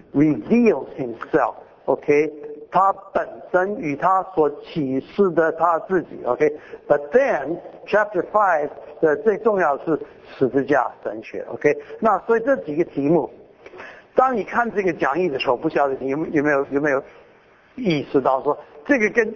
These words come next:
隐藏而显现的上帝的一些说法很像，很像，可是还有一，还比那个隐藏而显现的上帝还更进一步的，更进一步的，呀，有一点不一样。OK，不一样是什么？OK，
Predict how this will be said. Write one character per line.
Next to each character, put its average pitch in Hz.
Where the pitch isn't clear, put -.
隐 139
藏 147
而 180
显 120
现 156
的 143
上 156
帝 143
的 139
一 175
些 143
说 160
法 120
很 147
像， 160
很 135
像， 135
可 185
是 240
还 -
有 196
一， 277
还 202
比 151
那 185
个 151
隐 139
藏 151
而 170
显 135
现 175
的 160
上 170
帝 160
还 139
更 180
进 190
一 180
步 165
的， 107
更 185
进 165
一 151
步 139
的， 110
呀， 127
有 151
一 247
点 226
不 165
一 156
样。 143
OK， 127
不 208
一 220
样 185
是 156
什 135
么？ 107
OK， 156